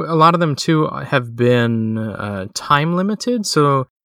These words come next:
there's always been games that are, you know, done in runs of fifty or runs of a hundred, but a lot of the holiday ones have been done based on time, at least the retro U S B ones. They're only available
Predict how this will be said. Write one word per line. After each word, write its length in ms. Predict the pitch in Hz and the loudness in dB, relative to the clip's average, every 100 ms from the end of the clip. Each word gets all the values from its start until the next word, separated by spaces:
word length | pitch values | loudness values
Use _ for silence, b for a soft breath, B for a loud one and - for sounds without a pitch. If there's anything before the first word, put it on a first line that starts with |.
| _ | _
there's 280 | 165 156 139 | 0 2 4
always 300 | 143 147 120 | 4 4 0
been 240 | 131 123 | 0 0
games 300 | 117 113 113 | 0 0 0
that 100 | 104 | -2
are, 20 | |
you 100 | 104 | -2
know, 100 | 101 | -4
done 340 | 98 110 104 101 | -2 0 0 0
in 260 | 98 95 | -2 -4
runs 320 | 107 110 113 104 | 0 2 2 0
of 100 | - | -2
fifty 480 | 110 - - 101 | -2 -2 -2 0
or 140 | 101 95 | 0 0
runs 260 | 98 107 | 0 0
of 80 | 101 | 0
a 60 | 101 | -2
hundred, 720 | - 101 98 98 98 98 101 | 0 -2 0 0 0 -2 0
but 220 | 120 110 - - | 0 0 -6 -8
a 120 | 127 | -2
lot 180 | 120 131 | 2 2
of 60 | 143 | 2
the 320 | 123 107 104 | 0 0 -4
holiday 420 | - 170 185 139 | 0 0 2 2
ones 260 | 110 110 - | 0 -2 -2
have 120 | 110 | -4
been 220 | 110 104 | -2 0
done 180 | 101 101 | 0 -2
based 320 | 98 98 - | -2 -4 -2
on 140 | 98 98 | -4 -2
time, 400 | - 135 101 98 | 2 2 2 -2
at 80 | - | -2
least 200 | 104 - | -4 0
the 80 | |
retro 280 | 101 101 104 | 0 0 0
U 120 | 101 | 0
S 140 | 95 - | -2 -2
B 180 | 120 120 | 0 0
ones. 300 | 95 92 101 | 0 -2 0
They're 140 | 110 | 2
only 240 | 120 117 | 4 4
available 640 | 104 107 110 104 101 95 | 4 2 2 0 -2 -4